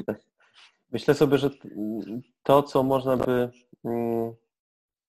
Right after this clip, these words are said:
z Ewangelii sobie wyciągnąć i to, co mógłby powiedzieć, e, Jezus do Jeremiasza, e, to myślę, że ten fragment z Ewangelii Świętego Jana:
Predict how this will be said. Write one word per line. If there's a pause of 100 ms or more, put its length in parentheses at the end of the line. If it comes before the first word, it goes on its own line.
(160)
z
Ewangelii
sobie
wyciągnąć
i
to,
co
mógłby (440)
powiedzieć,
e,
Jezus
do (600)
Jeremiasza, (420)
e, (440)
to
myślę,
że
ten
fragment
z
Ewangelii
Świętego
Jana: